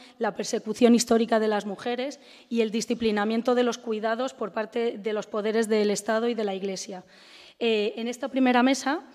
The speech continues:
nos centraremos en el periodo de, de la Edad Moderna, donde se consolidó este discurso y se puso en práctica la caza de brujas, principalmente en Europa. Además, eh, es en este periodo cuando se aplica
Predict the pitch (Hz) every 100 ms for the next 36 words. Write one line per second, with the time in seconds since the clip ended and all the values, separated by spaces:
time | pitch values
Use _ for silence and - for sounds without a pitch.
0 | - - - - 240 220 208 233 214 214
1 | 220 247 247 233 233 214 226 226 240 220
2 | 208 202 196 220 202 196 196 202 208 220
3 | 208 254 277 269 247 226 208 214 214 -
4 | 214 214 226 247 - 220 - 220 208 -
5 | 254 - 254 262 240 226 220 240 233 226
6 | 240 240 254 254 214 226 240 220 208 254
7 | 254 240 285 - - - - - 226 208
8 | 226 233 240 254 196 196 190 196 175 -
9 | - - 214 208 220 247 277 247 226 214
10 | - 226 247 240 240 254 240 254 277 247
11 | 226 214 - 202 - 247 262 262 320